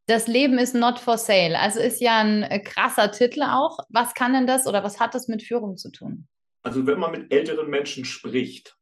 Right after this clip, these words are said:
Speaker 2: dann schauen die ja gerne meistens zurück auf ihr Leben. Und sehr häufig hört man dort ein tiefes Bedauern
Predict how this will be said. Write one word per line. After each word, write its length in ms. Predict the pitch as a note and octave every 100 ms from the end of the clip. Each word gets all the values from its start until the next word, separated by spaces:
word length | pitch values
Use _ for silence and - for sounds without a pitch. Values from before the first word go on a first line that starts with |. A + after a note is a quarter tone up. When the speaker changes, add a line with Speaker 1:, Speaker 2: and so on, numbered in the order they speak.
| _ -
Speaker 2:
dann 140 | G#2
schauen 280 | - B2+ D3
die 100 | C#3+
ja 80 | C3
gerne 340 | B2+ B2+ C3
meistens 560 | B2 A#2+ B2+ - B2+ -
zurück 300 | B2 B2+ -
auf 180 | -
ihr 140 | - E2+
Leben. 380 | D#2+ D#2 - _ _ _ _ _ _ _
Und 160 | A#2+
sehr 380 | G2 A#2+ B2 A#2
häufig 460 | C3 D3+ - - -
hört 180 | C#3+
man 160 | C#3 B2+
dort 300 | B2+ C3+ C3+
ein 140 | A#2+
tiefes 580 | - - D#3+ - - -
Bedauern 760 | C3+ A2 G#2 D3 - - -